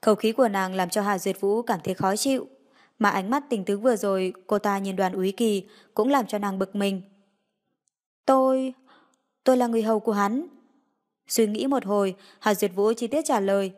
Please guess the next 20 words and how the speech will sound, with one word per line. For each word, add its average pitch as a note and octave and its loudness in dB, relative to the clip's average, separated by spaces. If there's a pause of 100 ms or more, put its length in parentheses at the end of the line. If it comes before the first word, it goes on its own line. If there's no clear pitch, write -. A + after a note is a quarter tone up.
(320)
cơ A#3+ 4
hồ A3 2
là F#3+ -2
cùng F3+ -6
nhất B3 0
thời G3+ -2
khắc, C4+ -2 (340)
nàng G#3 0
theo A3+ 0
đối G3+ -2
phương A3 -2
trên G#3+ -4
mặt G3+ -2
bắt A#3+ 0
giữ A#3 0
đến G3+ -2
một G#3+ 0
chút D4 -2
hèn G#3 -2
mọn. G3 2